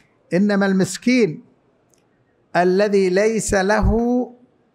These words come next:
مال يغنيه ولا يتفطن له فيتصدق عليه". هذا هو الذي يجب أن نبحث عنه وأن نتحرى، وهذا فيه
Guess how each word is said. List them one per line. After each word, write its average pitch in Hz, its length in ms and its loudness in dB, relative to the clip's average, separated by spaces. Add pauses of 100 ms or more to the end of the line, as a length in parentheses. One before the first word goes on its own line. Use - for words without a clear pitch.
(260)
مال 190 480 0
يغنيه 160 540 -2 (880)
ولا 240 520 0
يتفطن 233 1120 -2
له 262 540 0
فيتصدق 180 880 -2
عليه". 135 380 -4 (920)
هذا 180 260 -2
هو 214 160 -4
الذي 208 320 -2
يجب 208 340 0 (560)
أن 190 140 4
نبحث 190 360 -2
عنه 151 460 -2 (180)
وأن 165 300 -2
نتحرى، 139 680 -4 (960)
وهذا 202 600 0 (360)
فيه 208 720 0